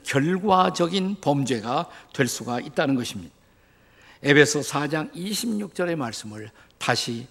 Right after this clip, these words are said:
상기하십시다. 우리 같이 읽겠습니다. 시작. "분을 내어도 죄를 짓지 말며 해가 지도록 분을 품지 말고."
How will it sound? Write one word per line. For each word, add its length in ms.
상기하십시다. 960
우리 140
같이 300
읽겠습니다. 840
시작. 800
"분을 380
내어도 460
죄를 600
짓지 320
말며 560
해가 340
지도록 560
분을 680
품지 680
말고." 580